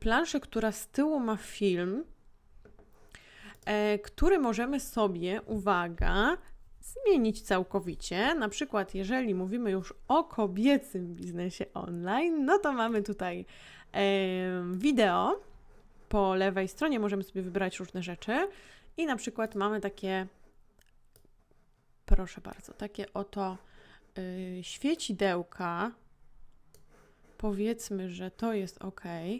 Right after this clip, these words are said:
I teraz, jak widzicie, usunęły nam się te kwadraty. W ogóle się tym nie przejmujemy. Wybieramy pozycję do tyłu i jest na samym tyle ten,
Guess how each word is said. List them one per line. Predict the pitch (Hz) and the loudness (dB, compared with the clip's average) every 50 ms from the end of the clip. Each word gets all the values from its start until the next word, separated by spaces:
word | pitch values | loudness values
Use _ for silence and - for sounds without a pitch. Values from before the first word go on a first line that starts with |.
| - - - - - - - - - - - | -10 -14 -20 -20 -20 -20 -20 -20 -20 -16 -12
I | 202 - | -10 0
teraz, | - 269 240 190 165 175 - - - - - - - - - - - | 4 6 6 6 6 2 -2 -6 -10 -12 -14 -18 -20 -20 -20 -10 -6
jak | 214 247 262 247 | -4 -2 0 0
widzicie, | 240 196 196 196 - - 220 208 202 | 0 0 -2 -2 -2 0 0 0 0
usunęły | - 214 202 - 220 226 240 247 247 226 | -2 -4 -6 -4 -2 0 0 2 2 2
nam | 214 214 214 | 2 2 0
się | 214 220 | 0 -2
te | - 202 | -4 -4
kwadraty. | 208 - - 202 185 - - 175 - 190 202 | -4 -2 -2 0 0 -2 -4 -4 -2 -2 -2
W | 202 220 | 0 0
ogóle | 233 220 262 269 262 | 0 2 2 2 2
się | - - | 2 -2
tym | - 220 220 | -4 -2 0
nie | 208 196 | 0 0
przejmujemy. | 196 - 196 185 185 175 92 90 - 190 | -2 -2 -4 -2 -2 -4 -4 -4 -6 -4
Wybieramy | 214 208 240 226 196 180 165 175 180 - | -2 0 0 2 2 0 -2 -4 6 10
pozycję | - 285 285 311 277 214 208 196 185 - - - - - - - 175 165 165 170 190 233 269 - - - - | 12 12 12 10 6 4 2 0 0 -2 -6 -12 -14 -14 -12 -10 -10 -8 -6 -4 -6 -6 -6 -8 -12 -8 -6
do | 190 170 247 277 311 | -2 2 4 4 4
tyłu | 311 - - 208 175 170 165 156 165 175 196 240 311 381 403 - - - - - - - - - - - - - - | 2 0 -2 -2 -2 -2 -2 -4 -4 -2 0 0 0 0 -2 -4 -10 -20 -20 -20 -20 -20 -20 -20 -20 -20 -14 -6 0
i | 285 269 | 2 2
jest | 262 254 - - - | 2 0 -2 -4 -2
na | 208 202 202 | 0 0 0
samym | 196 - - 262 269 269 254 233 220 | -2 -2 -2 0 0 0 0 -2 -2
tyle | 226 - - 185 - - - 185 - - - - | -4 -4 -6 -6 -6 -6 -10 -12 -16 -20 -18 -16
ten, | - - - - | -14 -12 -12 -14